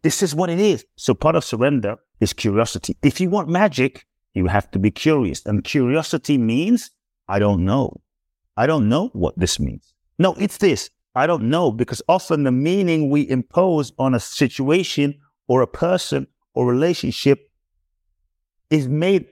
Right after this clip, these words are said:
up from the mechanism of the mind, the best interpretation of the mind,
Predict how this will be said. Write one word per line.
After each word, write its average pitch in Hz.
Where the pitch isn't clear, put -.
up 190
from 151
the 135
mechanism 143
of 123
the 113
mind, 151
the 117
best 120
interpretation 147
of 117
the 107
mind, 156